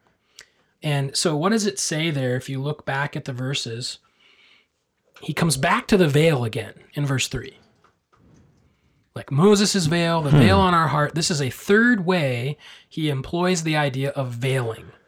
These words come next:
Speaker 1: And if our gospel is veiled, if the message we're openly proclaiming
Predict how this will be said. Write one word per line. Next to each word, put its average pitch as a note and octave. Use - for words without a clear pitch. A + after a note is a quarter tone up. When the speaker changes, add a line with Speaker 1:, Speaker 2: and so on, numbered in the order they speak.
Speaker 1:
And D#3+
if D4
our E3+
gospel E3+
is C#3+
veiled, B2+
if C#3+
the C#3+
message G3
we're E3+
openly A3
proclaiming D#3